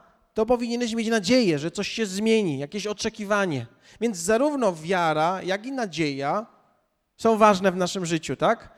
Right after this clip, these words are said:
Ale z nich wszystkich jest największa miłość, tak? Więc my jako Kościół, my tej miłości potrzebujemy. Amen?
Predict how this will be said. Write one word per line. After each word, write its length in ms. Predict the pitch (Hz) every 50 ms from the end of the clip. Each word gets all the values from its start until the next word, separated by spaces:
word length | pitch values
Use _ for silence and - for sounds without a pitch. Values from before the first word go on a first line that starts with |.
| _ - - -
Ale 240 | - 180 196 202 190
z 100 | 175 196
nich 220 | 247 294 311 269
wszystkich 540 | - - 233 214 - - 233 233 214 - -
jest 180 | 190 175 180
największa 760 | 185 180 170 165 160 180 180 185 180 - - 190 180 190 196 190 - _ _ _ _ _ _ _ _ _ _ _ _ _ _ _ _ _ _ _ _ -
miłość, 680 | 143 151 208 240 233 170 139 131 - - - - - -
tak? 340 | 160 208 226 - _ _ _ _ _ _ _ -
Więc 200 | 180 190 180 180
my 200 | 185 208 247 285
jako 280 | 294 262 233 - 220 208
Kościół, 580 | - 226 226 214 190 - - - 208 226 233 - _ _ -
my 140 | 180 196 190
tej 220 | 202 226 226 226
miłości 640 | 226 226 202 185 180 180 - - - 196 202 202 - _ _
potrzebujemy. 680 | - 196 185 - 202 185 175 190 175 160 147 139 131 117 - - _ _ _ _ _ _ _ _
Amen? 400 | - 165 175 190 214 254 285 311